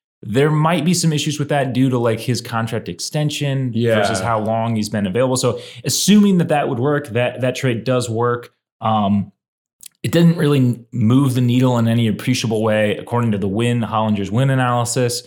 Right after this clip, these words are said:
Speaker 1: Um, I, at this point, also
Speaker 2: I don't think the Clippers are gonna punt on him. I think they've already, you know, it's, it's run by a businessman, <laughs> and I don't, I don't think Ballmer's
Speaker 1: I, I
Speaker 2: punting on
Speaker 1: don't,
Speaker 2: Luke
Speaker 1: I don't think
Speaker 2: Harden.
Speaker 1: they're gonna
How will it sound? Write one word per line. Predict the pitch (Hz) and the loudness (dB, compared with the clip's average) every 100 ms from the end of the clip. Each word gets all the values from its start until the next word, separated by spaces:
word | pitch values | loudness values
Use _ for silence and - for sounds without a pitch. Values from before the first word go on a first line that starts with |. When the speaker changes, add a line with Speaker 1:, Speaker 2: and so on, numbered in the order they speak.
| - _ _ | -16 _ _
Speaker 1:
Um, | 117 110 104 101 95 92 _ _ _ _ _ _ - | -2 0 0 -2 -4 -6 _ _ _ _ _ _ -4
I, | - 214 | 2 4
at | 214 160 | 4 4
this | 170 | 2
point, | 170 147 170 165 | 2 0 0 0
also | - 143 135 - 139 139 131 123 113 - - | -2 -2 -2 -2 0 0 2 0 -2 -6 0
Speaker 2:
I | 139 | 2
don't | 175 | 2
think | 151 | 2
the | 117 | -2
Clippers | - 113 113 95 | -4 -4 -4 -4
are | 98 | -4
gonna | 101 98 92 - - | -4 -4 -6 -8 -8
punt | 101 101 95 | -6 -6 -6
on | 92 | -8
him. | 95 98 95 92 92 _ _ _ _ 113 | -6 -6 -6 -8 -12 _ _ _ _ 0
I | |
think | 135 127 | 0 2
they've | 123 113 | 0 0
already, | 113 113 117 113 | -2 -2 -2 -2
you | 110 123 | -2 -2
know, | 120 113 | -2 -2
it's, | 117 - - | -4 -8 -8
it's | 127 | -4
run | 131 127 | 0 0
by | 113 | 0
a | 101 | 0
businessman, | 110 95 101 104 95 95 92 - | -2 -4 -6 -6 -4 -6 -8 -10
<laughs> | - | -2
and | 175 170 180 | 0 0 -2
I | - 185 156 | -2 -2 -2
don't, | 170 147 135 | -2 -4 -6
I | 143 - | -6 -2
don't | 147 127 | -2 -2
think | 127 | -2
Ballmer's | 113 110 110 107 95 | -2 -2 0 -2 -4
Speaker 1:
I, | |
I | |
Speaker 2:
punting | - 190 220 | -2 2 4
on | |
Speaker 1:
don't, | 220 208 | 2 0
Speaker 2:
Luke | 214 | -2
Speaker 1:
I | 180 | 0
don't | 226 | 2
think | |
Speaker 2:
Harden. | 254 220 | 2 2
Speaker 1:
they're | 233 | 0
gonna | 190 202 139 | 2 2 0